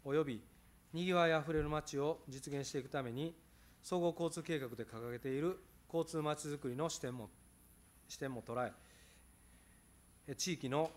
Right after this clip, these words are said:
現状やニーズに合わせることを前提に、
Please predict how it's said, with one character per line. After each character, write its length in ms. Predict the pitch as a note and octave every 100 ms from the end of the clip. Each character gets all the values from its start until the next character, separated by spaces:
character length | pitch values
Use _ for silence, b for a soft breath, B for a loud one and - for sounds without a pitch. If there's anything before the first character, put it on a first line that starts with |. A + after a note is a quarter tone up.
| - - - -
現 220 | - E3+
状 180 | F3+ F3+
や 120 | C#3+ - - - -
ニ 180 | D#3 E3+
ー 60 |
ズ 80 | B2
に 200 | B2+ E3+ -
合 120 | D3
わ 60 | D3+
せ 120 | D3+
る 80 | C#3+
こ 120 | D3
と 100 | C#3
を 260 | E3 F#3+ - B B B B -
前 120 | D3
提 240 | F#3+ F3+ F3
に、 200 | F#3+